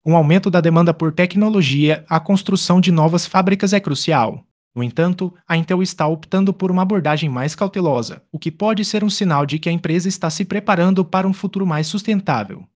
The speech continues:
Conclusão. Em resumo, a decisão da Intel de reduzir a construção de suas fábricas de semicondutores em Ohio traz à tona uma série de desafios e oportunidades. O comprometimento do governador Mike DeWine e o investimento significativo já realizado são sinais de que,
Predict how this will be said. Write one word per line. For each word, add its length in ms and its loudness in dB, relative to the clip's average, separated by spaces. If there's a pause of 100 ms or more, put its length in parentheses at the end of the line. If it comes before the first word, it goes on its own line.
(140)
Conclusão. 540 -4
Em 80 -6
resumo, 580 -4
a 80 0
decisão 520 -4
da 100 -2
Intel 300 -2
de 100 -6
reduzir 440 -4
a 60 -4
construção 680 -6
de 80 -6
suas 340 -6
fábricas 500 -2
de 140 -4
semicondutores 920 -4
em 100 -4
Ohio 220 -2
traz 320 0
à 160 -2
tona 340 -4
uma 220 -2
série 280 -4
de 140 -6
desafios 720 -4
e 100 -4
oportunidades. 1040 -6 (340)
O 60 -20
comprometimento 800 -2
do 100 -2
governador 580 -2
Mike 300 -8
DeWine 520 -6
e 100 -4
o 40 0
investimento 640 -2
significativo 880 -4
já 160 0
realizado 640 -2
são 200 -4
sinais 420 -2
de 140 -2
que, 300 -6